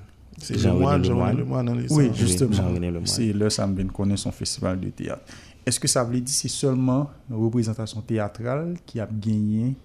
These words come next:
Speaker 3: et comme activité ? C'est vrai que nous parlons de causerie qui a
Speaker 2: Mhm.
Speaker 3: gagné avec
Speaker 1: Mhm.
Speaker 3: projection,
Speaker 1: Qui a
Speaker 3: mais
Speaker 2: Mhm.
Speaker 3: et quelle autre activité qui a gagné dans, dans l'agenda festival
Speaker 1: Non,
Speaker 3: là ?
Speaker 1: je ne dis, a gagné lecture, a
Speaker 2: A
Speaker 1: gagné,
Speaker 2: gagné
Speaker 1: a gagné
Speaker 2: lecture,
Speaker 1: lecture tout.
Speaker 2: oh,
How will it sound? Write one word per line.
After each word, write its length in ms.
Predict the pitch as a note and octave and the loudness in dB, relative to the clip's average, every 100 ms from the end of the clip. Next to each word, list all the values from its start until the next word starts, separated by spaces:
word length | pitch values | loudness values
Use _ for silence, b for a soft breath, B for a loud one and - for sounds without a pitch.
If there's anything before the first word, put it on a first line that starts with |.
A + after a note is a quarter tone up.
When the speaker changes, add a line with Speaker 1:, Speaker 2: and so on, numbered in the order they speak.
| - | -10
Speaker 3:
et 460 | G2 G2 F#2+ G2 G2 | -6 -4 -4 -4 -6
comme 180 | - F#2+ | -6 -4
activité ? 680 | F#2+ - G2+ F#2+ - C#3 E3 | -4 -6 -6 -8 -6 -4 -4
C'est 180 | - G#2 | -4 -6
vrai 120 | G#2 | -6
que 100 | - | -8
nous 120 | F#2+ | -8
parlons 260 | F2+ F2+ F2+ | -8 -8 -8
de 160 | F2 | -10
causerie 480 | F2 - G2+ F#2 F#2+ - | -12 -10 -10 -8 -10 -8
qui 100 | - | -6
a 60 | |
Speaker 2:
Mhm. 80 | F#2+ | -4
Speaker 3:
gagné 220 | E2+ F#2+ F#2 | -2 -4 -4
avec 180 | F#2 A2+ | -4 -6
Speaker 1:
Mhm. 80 | - | -6
Speaker 3:
projection, 480 | F#2+ G#2 A#2+ A#2+ D#3 | -6 -6 -4 -2 0
Speaker 1:
Qui 60 | |
a 40 | B2 | 0
Speaker 3:
mais 180 | G#2+ G2 | 2 2
Speaker 2:
Mhm. 60 | F2 G#2+ B - | 2 -2 B -6
Speaker 3:
et 120 | A#2 | -6
quelle 220 | G2 B2+ A#2 | -4 0 0
autre 140 | A2 | 0
activité 400 | G#2+ - A#2 A#2 | -6 -8 -10 -8
qui 120 | - | -4
a 60 | G#2+ | -4
gagné 320 | G2+ G2+ G#2 | -4 -2 0
dans, 200 | A#2+ G#2+ G2+ | 2 0 0
dans 0 | G2+ | 0
l'agenda 420 | G2 F#2+ G2+ F#2 - | 0 0 0 0 -2
festival 420 | - - A2 C#3 | -4 -4 0 2
Speaker 1:
Non, 60 | B2 | 0
Speaker 3:
là ? 120 | A2 | 0
Speaker 1:
je 80 | A#2 | -2
ne 100 | B2 | -2
dis, 120 | A#2+ | 0
a 120 | D3 | 0
gagné 260 | B2 B2 A#2+ | 0 0 -2
lecture, 480 | A#2+ - B2 C3 C3+ | -2 -6 -4 -4 -4
a 40 | A#2 | -6
Speaker 2:
A 20 | |
Speaker 1:
gagné, 280 | A#2 A#2 A2+ | -4 0 2
Speaker 2:
gagné 280 | A#2+ A#2+ A2+ | 2 4 4
Speaker 1:
a 40 | |
gagné 180 | A2 A2+ | 2 2
Speaker 2:
lecture, 80 | A2+ | 0
Speaker 1:
lecture 420 | A2+ A#2+ A#2+ A#2+ | -2 0 2 2
tout. 220 | A#2 C#3+ | 0 -2
Speaker 2:
oh, 120 | A#2 | -2